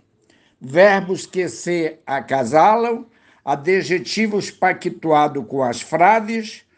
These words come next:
convido alguém para formar comigo uma esplendorosa oração,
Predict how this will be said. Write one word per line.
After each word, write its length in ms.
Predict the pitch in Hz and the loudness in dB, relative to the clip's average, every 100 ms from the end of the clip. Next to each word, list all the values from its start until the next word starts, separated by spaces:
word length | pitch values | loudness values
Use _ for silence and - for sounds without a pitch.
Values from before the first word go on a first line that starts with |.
| _ _ _ | _ _ _
convido 640 | 214 233 175 190 269 233 226 | 2 2 2 0 0 2 6
alguém 640 | 214 180 160 214 196 143 | 4 4 2 2 0 -6
para 400 | 113 - 180 175 | -6 -2 0 0
formar 840 | - 165 139 139 180 202 160 - | -2 -2 -2 -2 2 2 2 -8
comigo 800 | - 180 175 190 196 127 120 101 - _ _ _ _ | -6 -6 -4 -4 -4 -6 -8 -10 -14 _ _ _ _
uma 320 | 160 196 190 180 | 0 2 4 4
esplendorosa 1700 | - - _ _ _ - 226 240 226 208 208 185 185 185 135 170 165 | 0 -10 _ _ _ 2 4 4 2 2 2 4 2 0 -2 0 2
oração, 760 | 160 160 151 123 - 120 110 | 0 0 -2 -4 -10 -12 -12